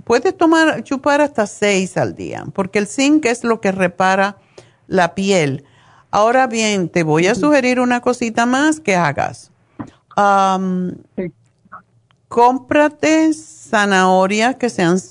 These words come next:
Speaker 1: que sean, ah, orgánicas. Puedes
Speaker 2: Ujú.
Speaker 1: hacer un jugo que hacemos para,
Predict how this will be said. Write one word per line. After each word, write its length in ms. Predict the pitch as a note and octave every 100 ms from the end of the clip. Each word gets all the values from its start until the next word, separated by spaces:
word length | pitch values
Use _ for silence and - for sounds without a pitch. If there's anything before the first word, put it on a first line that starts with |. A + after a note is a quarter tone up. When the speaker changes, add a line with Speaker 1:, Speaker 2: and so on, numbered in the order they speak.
| - - - - - _ D#3+
Speaker 1:
que 140 | D3+ F3
sean, 580 | F3 D#3+ F3 F#3 F#3 F#3 _ _ _ _ _ -
ah, 480 | F3+ E3+ E3 E3 -
orgánicas. 1200 | - F3 E3 D#3 D3 D3+ E3 D#3+ B3+ D4 D#4+ D#4 _ _ _ _ _ _ _ _ _ -
Puedes 420 | A3+ C4+ F4+ F4+
Speaker 2:
Ujú. 80 | D#4+
Speaker 1:
hacer 280 | C4+ C4+
un 180 | B3 A3+
jugo 560 | - - C4+ F#3+ D#3+ E3+
que 100 | F3
hacemos 420 | F3+ G3 G#3 G#3
para, 440 | - F#3+ F3 F3